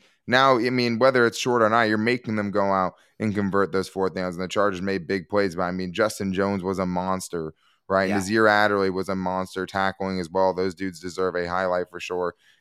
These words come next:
Speaker 1: Derwin James, I mean, could have had two turnovers by himself, and that's really the only thing the defense was missing in this one, was
Speaker 2: Yeah.
Speaker 1: creating a turnover, getting, like, a pick six or something. I mean, that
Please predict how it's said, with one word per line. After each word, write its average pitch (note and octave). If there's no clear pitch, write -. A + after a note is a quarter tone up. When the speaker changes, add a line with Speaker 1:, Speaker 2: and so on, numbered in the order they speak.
Speaker 1:
Derwin B2+
James, A#2
I A2
mean, G#2
could A2+
have A2
had G#2
two B2+
turnovers G2+
by G2+
himself, G2
and G2
that's G2+
really G#2
the F#2
only G2
thing F#2+
the E2
defense F#2+
was F2
missing F#2
in F2
this E2+
one, F2
was G#2+
Speaker 2:
Yeah. F#2+
Speaker 1:
creating G#2+
a F#2+
turnover, G2+
getting, G2+
like, F#2
a E2+
pick G#2
six G2+
or F2+
something. F2
I -
mean, F2
that G2+